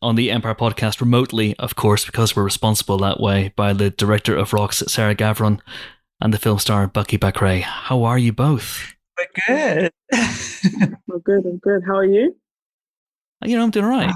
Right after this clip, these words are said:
Speaker 1: <laughs> I'm doing all right, all things considered. Bucky, though, I have to, uh, you know, the elephant in the room is you're at school. What's, <laughs> are you doing this in your
Speaker 3: Yes.
Speaker 1: lunch break?
Speaker 3: Yes, um, it's lunchtime right now.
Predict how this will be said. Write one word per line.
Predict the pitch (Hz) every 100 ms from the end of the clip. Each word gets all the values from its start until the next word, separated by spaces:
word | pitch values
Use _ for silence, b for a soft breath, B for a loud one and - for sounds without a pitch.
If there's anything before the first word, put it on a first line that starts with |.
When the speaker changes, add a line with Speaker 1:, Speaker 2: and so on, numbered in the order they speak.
| 151
Speaker 1:
<laughs> | - - - 220 175 277 -
I'm | 240
doing | 233 269
all | 226
right, | 254 196
all | 156
things | 160 160 143
considered. | 151 156 175 B B -
Bucky, | 214 196
though, | 151 156
I | 160
have | 170
to, | 160 156
uh, | 156
you | -
know, | 165
the | 143
elephant | 156 170 156
in | 123
the |
room | 170 156
is | 127
you're | 156
at | 139
school. | - 196 160 110
What's, | 139 143 -
<laughs> | -
are | 196 -
you | 202 190
doing | 185 196
this | 185
in | 190
your |
Speaker 3:
Yes. | 165
Speaker 1:
lunch | 196
break? | 220 240 214 - _ _ _ -
Speaker 3:
Yes, | 190 220 220 220 214
um, | 170 185 180 175
it's | - 170
lunchtime | 180 185 - 170
right | 170 160
now. | 165 160 160